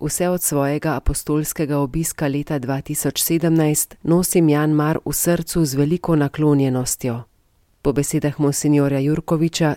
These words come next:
Sveti sedež v teh dneh z veliko pozornostjo in globoko zaskrbljenostjo spremlja razvoj nastale situacije v državi.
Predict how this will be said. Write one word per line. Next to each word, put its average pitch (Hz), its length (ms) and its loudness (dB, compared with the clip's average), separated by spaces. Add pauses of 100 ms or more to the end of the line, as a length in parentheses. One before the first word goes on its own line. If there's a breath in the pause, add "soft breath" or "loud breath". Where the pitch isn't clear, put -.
Sveti 147 400 -2
sedež 165 380 0
v 151 60 -2
teh 160 240 -2
dneh 156 360 0 (100)
z 147 120 -4
veliko 165 380 0
pozornostjo 165 840 0 (100)
in 156 100 2
globoko 135 500 0
zaskrbljenostjo 147 1120 0
spremlja 170 580 0
razvoj 143 400 0
nastale 143 480 -2
situacije 135 800 -4
v 131 80 -4
državi. 127 680 -6